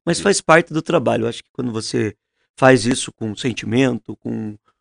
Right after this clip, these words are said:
Speaker 1: com vontade, quando você, é, entra de fato
Speaker 2: Uhum.
Speaker 1: nesse debate, você aprende bastante, você, eu gosto porque você fala com gente.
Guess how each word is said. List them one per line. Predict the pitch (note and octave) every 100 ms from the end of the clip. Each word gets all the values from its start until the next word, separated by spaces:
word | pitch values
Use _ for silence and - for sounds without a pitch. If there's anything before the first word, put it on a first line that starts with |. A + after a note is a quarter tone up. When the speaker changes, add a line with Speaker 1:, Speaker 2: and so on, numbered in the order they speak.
| _
Speaker 1:
com | C#3
vontade, | C3 A#2+ G2+ C#3 C#3 C3+ A2+ G#2+
quando | G#2+ B2 A#2+
você, | A2 A2+ - B2+ A#2 G#2+ _ _ _ -
é, | A2 G#2+ G#2 G2+ G#2 G#2+ _ _ _
entra | - E3+ F3 D3+
de | A2+ A#2
fato | - D3 D3+ - _ G#2+ G2 _ _ _ _
Speaker 2:
Uhum. | F#2+
Speaker 1:
nesse | G#2+ A#2 -
debate, | G#2+ G2+ C3+ D#3 - D3 B2+ _ _ _ -
você | A#2 - - C3+ B2
aprende | - D#3 E3 C3+
bastante, | G#2+ - C#3+ E3+ D#3+ C3+
você, | A#2 G#2+ - B2+ A#2 A2 - _ -
eu | C#3+
gosto | C3+ F3+ -
porque | E3+ E3+
você | D#3+ F3
fala | - D#3+
com | D#3+ F3+ E3+
gente. | A#2+ B2 G#2+ _